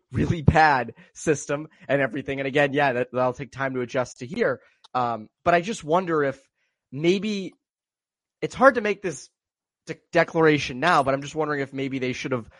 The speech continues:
went for a cheaper, older free agent goalie, more on the lines of Halak, to kind of put behind Swayman in a sense. But then again, it's like, well, do you trust, do you wanna trust Swayman? I mean, in some ways,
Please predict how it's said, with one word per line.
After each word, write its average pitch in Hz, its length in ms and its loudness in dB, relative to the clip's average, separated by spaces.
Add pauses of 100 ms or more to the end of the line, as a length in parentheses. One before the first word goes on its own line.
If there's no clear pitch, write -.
(320)
went 147 280 0
for 131 240 0
a 120 400 0 (560)
cheaper, 151 960 0 (160)
older 165 480 4
free 127 340 -2
agent 120 320 -6
goalie, 113 500 -4
more 151 400 4
on 147 120 0
the 135 100 -2
lines 127 440 -4
of 117 140 -6
Halak, 110 540 -4 (640)
to 127 520 -2 (880)
kind 156 180 2
of 143 100 -2
put 175 220 -4
behind 180 480 -2
Swayman 117 380 -6
in 107 60 -10
a 110 60 -12
sense. 120 280 -10 (280)
But 269 120 0
then 285 160 6
again, 277 240 6
it's 233 140 0
like, 214 160 0
well, 190 140 -2
do - 160 -8
you 180 80 -2
trust, 202 320 2
do 160 80 -8
you 160 60 -4
wanna 190 160 2
trust 143 320 -6
Swayman? 120 260 -4
I - 20 -2
mean, 147 160 -4
in 151 60 -6
some 226 180 -4
ways, 196 220 -4